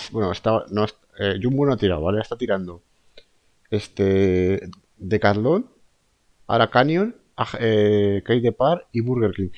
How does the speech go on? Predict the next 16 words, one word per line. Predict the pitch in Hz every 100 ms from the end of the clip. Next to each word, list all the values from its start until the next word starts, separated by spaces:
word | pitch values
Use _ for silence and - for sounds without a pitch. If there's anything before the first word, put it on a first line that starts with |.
| -
¿Por | - 101
qué? | 131
Porque | 127 98 98
en | 92
la |
fuga | - 120 131 156 _ -
tenemos | 101 104 117 -
gente | 120 123 131
como | - 107 90 85 _ _ _ -
un | 101
tal | 92 95
Jesús | 95 104 98
Serrada, | 110 147 139 147
que | 104
va | 98
decimoquinto, | 95 104 101 104 151 147 131 131 135